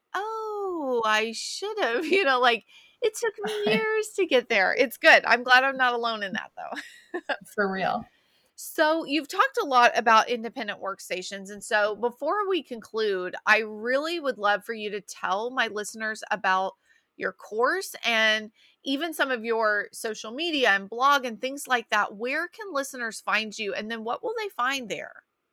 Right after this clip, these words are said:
Speaker 2: Oh, yeah. I didn't even talk about my, <laughs> so, um, I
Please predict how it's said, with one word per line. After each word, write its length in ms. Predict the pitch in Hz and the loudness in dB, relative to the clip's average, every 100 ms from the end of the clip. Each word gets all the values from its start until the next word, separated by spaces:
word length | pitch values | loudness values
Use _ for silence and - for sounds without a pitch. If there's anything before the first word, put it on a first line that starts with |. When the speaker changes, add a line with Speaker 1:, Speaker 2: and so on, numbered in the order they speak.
| _ _ _ _ _ _ _ - - - - | _ _ _ _ _ _ _ -18 -12 -6 4
Speaker 2:
Oh, 140 | 392 | 6
yeah. 300 | 403 415 269 | 6 4 6
I 120 | 208 | 6
didn't 200 | 247 269 | 4 2
even 180 | 247 240 | 2 4
talk 300 | 240 196 - | 4 2 2
about 280 | 320 180 170 | 4 4 4
my, 380 | 180 170 175 196 - - | 2 2 0 -4 -12 -2
<laughs> 200 | - 254 | 6 8
so, 200 | - 330 254 - - - - | 10 10 8 0 -8 -6 6
um, 320 | 233 226 226 | 10 10 10
I 600 | - 226 208 226 262 277 | 8 8 10 10 8 6